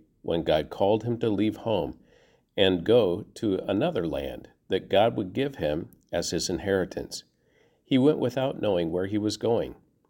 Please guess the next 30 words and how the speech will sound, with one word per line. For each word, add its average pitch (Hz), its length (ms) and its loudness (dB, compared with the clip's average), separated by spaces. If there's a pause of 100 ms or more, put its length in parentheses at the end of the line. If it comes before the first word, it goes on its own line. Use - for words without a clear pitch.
(480)
And 95 200 4
even 170 400 0
when 143 160 2
he 127 120 0
reached - 560 -4
the, - 80 -6
the 90 220 4
land 87 320 4
God 80 280 2
promised 73 500 -2
him, 67 240 -6 (440)
he 104 180 2
lived 127 280 2
there 113 160 4
by 101 240 4
faith, 98 520 -4 (540)
for 87 100 -6
he 92 140 0
was 87 240 2
like 90 180 2
a 117 40 2
s-, - 180 -2 (240)
a 101 80 6
foreigner 104 600 0 (320)
living 90 340 2
in 92 140 0
tents. - 540 -2 (720)
And 104 140 2
so 165 180 2
did 151 200 0